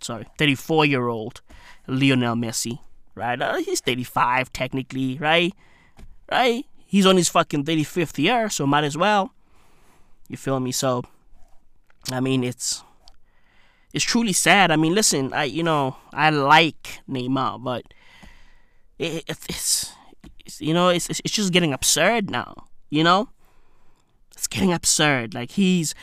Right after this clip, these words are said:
ever since he joined P S G, he just, you know, the spark is, is gone. Right? Every time I see him now, I go, "You had a spark when you started, but now you just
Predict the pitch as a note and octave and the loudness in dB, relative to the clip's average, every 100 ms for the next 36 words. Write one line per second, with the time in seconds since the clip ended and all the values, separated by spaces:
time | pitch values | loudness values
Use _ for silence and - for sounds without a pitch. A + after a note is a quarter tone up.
0 | - - G3+ C4 - - A3+ A3 - G3+ | -4 4 4 6 4 4 4 4 2 0
1 | D3 E3+ E3 D#3+ D3 - F#3 D3 B2+ - | 2 4 6 4 2 -2 -2 0 -2 -4
2 | - C#3 D3 C3 B2 B2+ E3 F3 D#3 - | -2 0 0 -2 -6 -8 -6 -4 -2 -4
3 | - - - - - - - - - - | -6 -12 -20 -20 -20 -20 -20 -20 -20 -20
4 | - - - - - F3+ A3+ B3 C4+ _ | -20 -20 -18 -14 -4 2 4 4 2 _
5 | - F3+ - - - F3 F#3+ E3+ A2 F2+ | -12 0 4 4 4 6 8 6 -2 -14
6 | F#2 B2 C3 C3+ G3 G3+ G#2 - - - | -12 -12 -6 -2 0 -2 -8 -20 -20 -20
7 | - - - - - _ - - D3+ F#3+ | -20 -20 -20 -20 -20 _ -20 -10 0 2
8 | A3 G#3 - G#3 A3+ B3 A3+ G3 - F3 | 2 0 0 0 4 6 6 6 2 2
9 | G3+ F#3+ D#3 C3+ C#3 C3 B2+ C3 C#3 C3 | 4 4 4 4 4 4 2 0 -2 -2
10 | B2 A#2 - - - - - D3+ F3 A3+ | -4 -6 -12 -20 -20 -20 -12 0 4 4
11 | A3+ G3 - A3 G#3 G#3 G#3+ F#3 - D#3 | 4 2 6 8 8 6 4 4 2 4
12 | G#3 F#3 D3+ C3+ B2 C3+ E3 F3+ F#3+ F3+ | 4 4 0 -2 -4 -2 0 -2 -2 -6
13 | F3 D#3+ - - | -6 -6 -8 -14